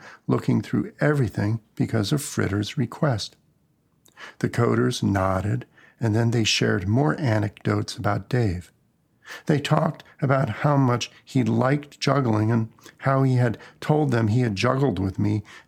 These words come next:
that day by the pier. They also told me about his favorite bar, a place where there were one hundred and fifty different types of microbrew on tap, and that Dave had been working on drinking a pint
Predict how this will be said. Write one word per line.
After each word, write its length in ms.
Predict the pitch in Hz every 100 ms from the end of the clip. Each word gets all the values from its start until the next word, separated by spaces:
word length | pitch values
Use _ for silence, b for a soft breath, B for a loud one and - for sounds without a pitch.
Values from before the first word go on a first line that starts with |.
| -
that 240 | 110 -
day 200 | 120 104
by 200 | 98 101
the 140 | 98
pier. 400 | - 123 120 82 - _ _ _ _ _ _ - B B
They 140 | 143
also 360 | 139 156 - 147
told 420 | - - 120 107
me 240 | 104 120 - b
about 240 | - 117 113
his 140 | 120
favorite 520 | - 78 110 104 101
bar, 440 | - 120 120 90 80 B B B
a 80 |
place 440 | 131 - 135 123 - B B
where 200 | 117 113
there 160 | 110
were 60 | 101
one 320 | 95 110 127
hundred 420 | 135 - 117 120 98
and 160 | 87
fifty 440 | - 147 139 156 143
different 440 | 131 131 127 110
types 400 | - 107 104 - B B B
of 120 | 104
microbrew 840 | 113 135 151 - 98 92 98 104
on 200 | 104 104
tap, 420 | 98 127 110 101 _ _ _ B B B
and 180 | 131 123
that 300 | 131 135 110
Dave 420 | 147 156 110 - B B
had 160 | 127
been 240 | 110 110 107
working 420 | 143 175 110 107
on 240 | 120 107
drinking 520 | 92 131 180 - 90 - -
a 80 | -
pint 500 | - - 131 98